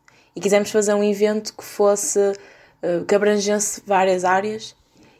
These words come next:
e, eh, e que abra-, abrangesse também várias temáticas, não só a parte mais científica,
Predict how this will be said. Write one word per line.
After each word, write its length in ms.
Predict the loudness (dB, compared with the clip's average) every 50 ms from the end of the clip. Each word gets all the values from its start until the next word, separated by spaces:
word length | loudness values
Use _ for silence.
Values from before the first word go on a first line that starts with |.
| _ -8 -4
e, 200 | -2 2 2 4
eh, 420 | 4 4 2 2 0 -2 -4 -4 -6
e 60 | -4
que 100 | 0 0
abra-, 220 | 0 2 0 -2 0 0
abrangesse 420 | 0 2 2 2 2 2 0 0
também 240 | -2 0 0 0 2
várias 300 | 4 4 4 2 2 -2
temáticas, 580 | -4 -2 0 0 0 -2 -6 -6 -6 -6 -4
não 140 | -4 -4 -2
só 180 | 0 0 0 0
a 40 | 2
parte 300 | 2 2 2 2 0 -2
mais 180 | -2 -2 -2
científica, 800 | -2 -4 -4 -4 -2 -2 -4 -2 -2 -4 -4 -2 -2 -4 -4